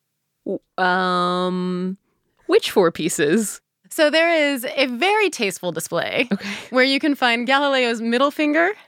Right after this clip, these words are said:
Speaker 2: his index finger, his thumb, and one of his teeth. It's like, it's almost like this sort of, like, little, this religious display.
Speaker 1: Yeah, it's like relics of Galileo.
Speaker 2: Yeah, so you can go and, like,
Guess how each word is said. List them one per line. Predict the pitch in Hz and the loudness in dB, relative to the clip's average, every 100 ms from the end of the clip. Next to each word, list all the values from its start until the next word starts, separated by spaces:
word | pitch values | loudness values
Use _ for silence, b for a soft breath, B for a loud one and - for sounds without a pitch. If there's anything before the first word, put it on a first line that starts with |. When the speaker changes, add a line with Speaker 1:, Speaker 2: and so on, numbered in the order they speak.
| B - | B -6
Speaker 2:
his | 247 233 | -2 -2
index | - 254 269 277 - | 0 2 4 2 -2
finger, | 269 269 285 285 | -2 2 2 0
his | - 214 226 214 - - | -4 -2 -2 -2 -6 -12
thumb, | - 403 320 269 302 - _ - | 0 2 4 2 -2 -4 _ -2
and | 330 330 - | 0 0 -2
one | 320 320 | 0 0
of | 330 | 0
his | 311 | -2
teeth. | 339 202 - _ _ - | -4 -4 -10 _ _ -2
It's | 247 330 | 0 4
like, | 302 - | 4 4
it's | 294 277 285 | -4 -4 0
almost | 311 302 | 2 2
like | 269 | 0
this | 262 - | -4 -2
sort | 226 | 0
of, | 214 | 0
like, | 208 | 0
little, | 208 208 185 | 0 0 -2
this | 202 - | -4 -2
religious | 190 175 180 220 | -4 -2 0 -2
display. | - - 330 339 381 233 | -4 -4 2 4 2 0
Speaker 1:
Yeah, | 262 190 | 2 0
it's | 160 - | -2 -2
like | 165 165 - 160 156 156 | -2 -2 -10 -12 -10 -2
relics | 165 196 147 107 - - | 2 2 0 -4 -10 -4
of | 175 156 | -4 -4
Galileo. | 180 160 160 147 139 139 - - 262 - | -2 -2 -2 -4 -4 -4 -2 -2 -4 -2
Speaker 2:
Yeah, | 392 349 - 226 | 2 2 0 -4
so | 294 | 0
you | 277 285 | 0 2
can | 285 | 0
go | 233 226 247 | 2 2 2
and, | 240 220 | 0 0
like, | 202 185 175 - | -2 -2 -4 -12